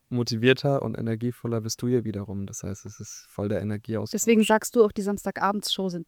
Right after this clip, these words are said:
Speaker 2: be-, also Shows sind besser als Sonntagmittag.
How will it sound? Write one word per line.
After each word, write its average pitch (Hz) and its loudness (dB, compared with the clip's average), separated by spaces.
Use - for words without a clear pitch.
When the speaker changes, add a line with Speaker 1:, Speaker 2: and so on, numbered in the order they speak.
Speaker 2:
be-, 190 2
also 180 -2
Shows 196 -2
sind 175 -8
besser 202 0
als 185 -8
Sonntagmittag. 180 -4